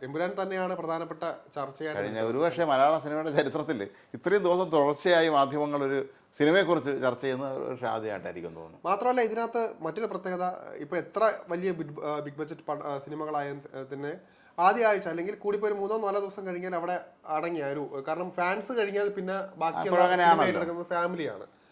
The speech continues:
Speaker 1: അപ്പൊ തന്നെ അതുമായിട്ട് ബന്ധപ്പെട്ട ചർച്ചകളെല്ലാം തന്നെ തീരാറുണ്ട്. ഇപ്പോ സിനിമ ദാ രണ്ടാം വാരം, ഇപ്പോ, ആ, മറ്റന്നാളാകുമ്പോ തന്നെ രണ്ട് ആഴ്ച ആവാണ്
Speaker 2: ആഴ്ച.
Speaker 1: സിനിമ, ആ,
Speaker 2: രണ്ടാം ആഴ്ചയിലേക്ക് കടക്കുന്നു.
Speaker 1: രണ്ടാം വാരത്തിലേക്ക് എത്തി. ആ, ഒ-, ഒരാഴ്ച പിന്നിടുന്നു.
Speaker 2: ഉം.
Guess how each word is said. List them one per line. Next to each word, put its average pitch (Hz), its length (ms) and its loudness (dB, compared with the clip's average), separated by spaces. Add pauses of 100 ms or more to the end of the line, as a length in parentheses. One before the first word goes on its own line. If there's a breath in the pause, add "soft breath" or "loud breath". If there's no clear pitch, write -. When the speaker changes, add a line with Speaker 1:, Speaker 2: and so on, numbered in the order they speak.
(240 soft breath)
Speaker 1:
അപ്പൊ 170 160 0
തന്നെ 233 240 0
അതുമായിട്ട് 220 360 2
ബന്ധപ്പെട്ട 208 340 -2
ചർച്ചകളെല്ലാം 180 640 -2
തന്നെ 165 180 -6 (260)
തീരാറുണ്ട്. 151 440 -2
ഇപ്പോ 185 380 -6 (440 soft breath)
സിനിമ 175 240 0
ദാ 214 120 4
രണ്ടാം 196 360 4
വാരം, 196 180 4
ഇപ്പോ, 180 320 -2
ആ, 170 420 0
മറ്റന്നാളാകുമ്പോ 180 680 -2
തന്നെ 175 120 -4
രണ്ട് 170 220 -2
ആഴ്ച 151 420 -2
ആവാണ് 135 280 -2
Speaker 2:
ആഴ്ച. - 120 -10
Speaker 1:
സിനിമ, 131 220 -8
ആ, 131 420 -8
Speaker 2:
രണ്ടാം 131 220 6
ആഴ്ചയിലേക്ക് 139 320 4
കടക്കുന്നു. 120 240 0
Speaker 1:
രണ്ടാം 170 280 -2
വാരത്തിലേക്ക് 160 520 -4
എത്തി. 147 280 -10 (600 soft breath)
ആ, 160 260 2
ഒ-, 214 200 0
ഒരാഴ്ച 220 280 8
പിന്നിടുന്നു. 147 400 -6
Speaker 2:
ഉം. 87 300 -14